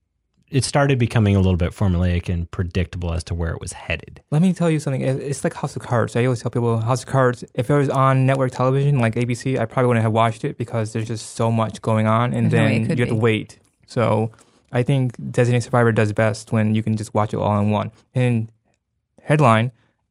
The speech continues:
Speaker 2: Netflix is picking up season three because it was canceled. So
Speaker 3: Oh.
Speaker 2: Netflix is now, they ha-, that's why it's on Netflix, because
Speaker 3: Ah,
Speaker 2: Netflix has saved it
Speaker 3: interesting.
Speaker 2: from the embers and didn't save Timeless, <clears throat> but, um, saved Survivor. But no grudges. No, I'm not angry. Um,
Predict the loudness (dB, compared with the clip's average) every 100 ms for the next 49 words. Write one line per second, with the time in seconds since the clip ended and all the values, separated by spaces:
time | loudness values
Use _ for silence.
0 | -2 0 0 -6 -6 -4 -2 0 -2 -2
1 | -2 0 0 0 -2 -2 0 0 -4 -2
2 | -2 0 0 0 -2 -8 -12 -4 0 2
3 | 4 2 4 2 2 0 -2 0 2 2
4 | 0 0 -2 0 0 2 2 0 -2 -8
5 | -12 -6 -2 -2 0 -2 -2 -6 -4 -6
6 | -4 -2 0 -2 -2 -2 -2 -2 -2 -2
7 | -4 -8 -6 -6 -6 -6 0 2 2 0
8 | _ -6 -2 0 0 2 2 0 0 -4
9 | _ _ _ _ _ _ _ _ -20 -10
10 | -8 -6 -4 -2 -2 -6 -12 _ _ _
11 | 0 4 4 4 4 2 2 0 0 0
12 | 2 2 0 -2 -4 -10 _ _ _ _
13 | _ -2 -2 -4